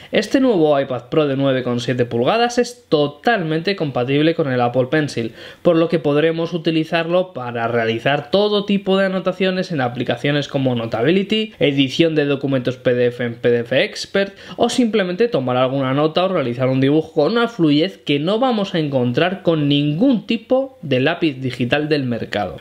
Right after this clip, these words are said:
Lo que más nos ha gustado de este iPad Pro de nueve coma siete pulgadas ha sido el tamaño compacto y la relación entre tamaño,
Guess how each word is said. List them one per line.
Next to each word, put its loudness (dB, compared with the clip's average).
Lo 4
que 2
más 0
nos -2
ha 0
gustado 0
de -6
este 0
iPad -4
Pro 4
de 0
nueve 2
coma -2
siete 0
pulgadas 0
ha -4
sido 2
el 0
tamaño -2
compacto -2
y -2
la 0
relación -2
entre 2
tamaño, -2